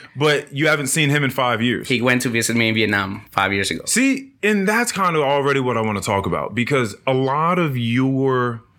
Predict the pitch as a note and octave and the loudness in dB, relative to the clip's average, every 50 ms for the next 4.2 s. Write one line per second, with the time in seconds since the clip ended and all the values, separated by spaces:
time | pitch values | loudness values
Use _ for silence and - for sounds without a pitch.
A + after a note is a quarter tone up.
0 | _ _ - B2+ C3+ - G#2+ A#2 - _ _ _ _ - - - B2+ C#3 C3+ E3 | _ _ -2 -2 -2 -2 -2 -8 -12 _ _ _ _ -20 -20 -16 -10 -6 -2 0
1 | G3+ G#3+ G3 E3 C3 A#2+ A#2 A2+ A2 G#2+ G#2 - - - - A#2 A#2+ A2 G#2 F#2+ | 2 2 2 2 2 0 0 0 -2 -4 -6 -4 -4 -2 0 2 2 2 2 2
2 | G2+ G#2 F#2 - G#2 F#2+ F#2 F#2 F#2 G2 G#2 - - _ _ - _ - C#3 C3 | 0 0 0 0 0 2 2 2 0 -2 -4 -6 -14 _ _ -20 _ -6 -4 -2
3 | C3+ F3 F#3 F3+ D3+ D#3+ F3 F3+ F3+ D#3 - - B2+ D3+ D3+ D3+ C#3 C3 C#3+ C3+ | 0 0 0 0 0 0 0 0 0 -2 -4 -8 -2 0 2 2 2 2 0 0
4 | C3 - - | 0 -2 -6